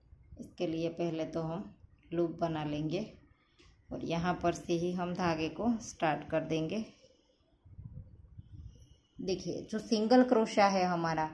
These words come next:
उसके नीचे जहाँ पर हमने double क्रोशे की chain में डाला था single क्रोशा बनाने के लिए, इसमें डालना है हमें। देखिए यहाँ पर ऊपर वाली चेन में नहीं डालना है, नीचे डालना है, ऐसे इस तरह से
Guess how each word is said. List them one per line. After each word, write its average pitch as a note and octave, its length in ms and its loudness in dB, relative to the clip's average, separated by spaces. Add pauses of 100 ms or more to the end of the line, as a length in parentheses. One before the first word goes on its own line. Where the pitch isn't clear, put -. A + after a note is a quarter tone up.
(440)
उसके A#3 300 4
नीचे G#3+ 340 2 (300)
जहाँ G#3+ 240 4
पर A#3 160 6
हमने A#3 260 6
double G#3 280 8
क्रोशे A#3 360 4
की A#3 140 0
chain G3+ 300 2
में F#3+ 120 0
डाला F3 240 8
था F#3 180 0
single G3 360 2
क्रोशा F#3+ 360 2
बनाने E3+ 400 2
के F3 120 0
लिए, E3+ 160 2
इसमें A3+ 440 4
डालना D#3 300 2
है D3+ 200 -4
हमें। D3+ 280 -4
देखिए D#3 420 -6 (760)
यहाँ G3+ 240 4
पर G3 180 6
ऊपर G#3 300 4
वाली G#3+ 260 8
चेन G3+ 260 2
में G3 100 0
नहीं E3 180 0
डालना D3+ 300 0
है, D#3 180 -6
नीचे F#3 320 -2
डालना D3+ 360 0
है, D3+ 220 -6 (1400)
ऐसे - 400 -10 (1800)
इस E3+ 200 -4
तरह - 260 -6
से - 200 -16